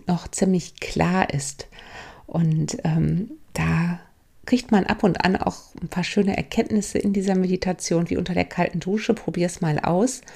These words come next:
Also die beste Meditationszeit zwischen fünf und sieben Uhr morgens. Dafür musst du aber natürlich auch wirklich früher <laughs> aufstehen. Äh, und wenn dir das schwerfällt, mein Tipp hier,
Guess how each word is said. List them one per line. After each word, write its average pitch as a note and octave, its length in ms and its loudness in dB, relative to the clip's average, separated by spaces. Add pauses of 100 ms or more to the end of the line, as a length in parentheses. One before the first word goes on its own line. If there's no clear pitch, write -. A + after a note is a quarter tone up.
(580)
Also F#3+ 220 2
die F3 100 -2
beste - 340 0
Meditationszeit F#3+ 1040 2
zwischen E3+ 360 -4
fünf F3+ 300 -2
und F3 180 -4
sieben D#3+ 300 -2
Uhr - 140 -4
morgens. - 540 -4 (260)
Dafür G#3 300 2
musst C#4 240 -2
du A3+ 40 4
aber F#3+ 160 6
natürlich F3+ 520 0
auch E3 240 -2 (1120)
wirklich D#3+ 380 2
früher E3+ 360 2
<laughs> - 40 0
aufstehen. C#4 580 2 (640)
Äh, G#3+ 80 4
und G#3 480 2
wenn A3 140 6
dir A3 80 6
das G3 200 2
schwerfällt, A3+ 720 2
mein F3 300 0
Tipp G#3 240 -2
hier, G3+ 400 4